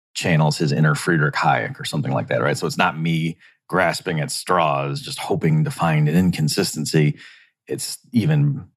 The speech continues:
Krugman's buddy, Brad DeLong, said, "Gee, Paul's latest take here talking about the housing bubble,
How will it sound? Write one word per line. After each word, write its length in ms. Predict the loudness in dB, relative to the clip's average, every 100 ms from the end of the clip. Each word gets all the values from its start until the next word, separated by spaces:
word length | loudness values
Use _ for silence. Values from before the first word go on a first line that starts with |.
| _ _ -2
Krugman's 360 | 2 2 2
buddy, 260 | 2 2 2
Brad 300 | 2 0 0
DeLong, 440 | 0 0 0 -2 -6
said, 200 | -6 -2
"Gee, 380 | 2 2 0
Paul's 320 | -2 0 0 2
latest 320 | 0 0 0
take 180 | 0 0
here 140 | -4
talking 260 | -2 0 0
about 180 | -2
the 80 | -2
housing 380 | 0 0 2 0
bubble, 420 | 0 0 -2 -2